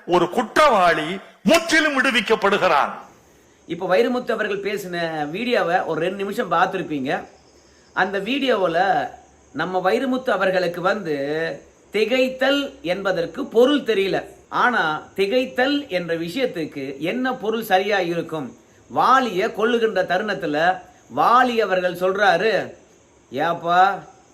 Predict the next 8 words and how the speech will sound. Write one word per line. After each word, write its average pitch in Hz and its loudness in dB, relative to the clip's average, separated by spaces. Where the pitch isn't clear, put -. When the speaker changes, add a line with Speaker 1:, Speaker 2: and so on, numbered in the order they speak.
Speaker 2:
என்னப்பா, 156 -2
உங்களுடைய 147 -4
மனைவி 202 -2
இல்லை 190 -4
என்று 170 -4
சொல்லிட்டு 175 -4
அப்படியே 175 -4
திகைத்திட்டியா? 170 -2